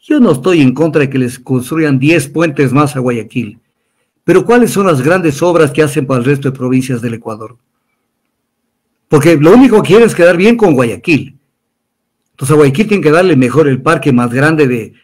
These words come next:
de Sudamérica, más grande que el Central Park de Nueva York, como es el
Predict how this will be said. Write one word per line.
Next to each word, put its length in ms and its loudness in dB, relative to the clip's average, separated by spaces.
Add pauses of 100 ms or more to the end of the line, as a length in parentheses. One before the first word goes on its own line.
(220)
de 100 -2
Sudamérica, 640 0
más 160 2
grande 260 0
que 60 -10
el 120 -4
Central 360 -4
Park 180 -4
de 100 -2
Nueva 200 -2
York, 220 0
como 180 -6
es 80 -6
el 220 -10